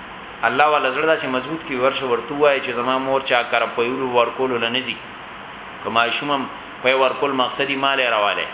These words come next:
دلته راواله، مونږ بوله په ورکو. فرعون له چې جواب را، فرعون ته: «ښا، دا دونه غټه خزه ده چې دا نه راځي مونږ کر په ورکول له زمون بچی له.» اسی وته پرې د سړیا ماشوم ری وره کا بس.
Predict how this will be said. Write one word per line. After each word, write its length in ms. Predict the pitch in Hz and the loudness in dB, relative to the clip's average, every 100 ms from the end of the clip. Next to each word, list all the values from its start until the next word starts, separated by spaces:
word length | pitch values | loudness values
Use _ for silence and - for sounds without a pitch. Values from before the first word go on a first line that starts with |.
| - - | -12 -4
دلته 320 | 120 143 131 120 | -2 0 2 2
راواله، 340 | 123 117 110 | 2 2 0
مونږ 160 | 113 113 | -4 0
بوله 240 | 107 101 | 2 2
په 180 | 95 107 | 0 0
ورکو. 340 | 95 90 85 78 - - - - - - - - - | 0 -2 -6 -10 -12 -16 -16 -16 -16 -16 -16 -16 -2
فرعون 320 | 117 120 143 | 2 4 4
له 120 | 160 151 | 2 0
چې 100 | 135 | 0
جواب 240 | 131 139 151 | 2 4 4
را، 180 | 151 147 | 4 2
فرعون 280 | 135 135 143 | 2 2 2
ته: 160 | 143 139 | 0 0
«ښا، 380 | - 165 233 220 | 2 4 4 4
دا 100 | 175 | 4
دونه 260 | 208 262 | 4 4
غټه 200 | 254 240 | 4 4
خزه 300 | 233 220 220 | 2 4 4
ده 100 | 196 - - - - - - - | 4 0 -6 -12 -14 -16 -16 -4
چې 80 | 123 | 2
دا 180 | 143 | 4
نه 140 | 156 160 | 4 4
راځي 280 | 156 147 147 | 4 4 0
مونږ 180 | 143 139 | -2 2
کر 160 | 135 | 2
په 180 | 131 135 | 4 4
ورکول 460 | 127 123 123 127 123 | 4 4 2 0 2
له 60 | 120 | 0
زمون 280 | 117 123 | 0 0
بچی 260 | 117 113 120 | 0 0 0
له.» 140 | 107 95 - - - - - - - | -2 -2 -8 -14 -14 -14 -14 -14 0
اسی 420 | 107 117 110 131 | 2 2 0 -2
وته 380 | 143 139 139 139 135 - | 2 0 2 0 -2 0
پرې 160 | 156 175 | 2 2
د 80 | 170 | 2
سړیا 460 | 165 160 165 165 160 - - - - | 0 2 2 2 2 0 -8 -12 -4
ماشوم 560 | 127 131 135 - 208 202 | 2 4 2 0 0 2
ری 100 | 175 | 4
وره 240 | 165 247 | 4 4
کا 140 | 226 247 | 4 2
بس. 240 | - - | 0 -6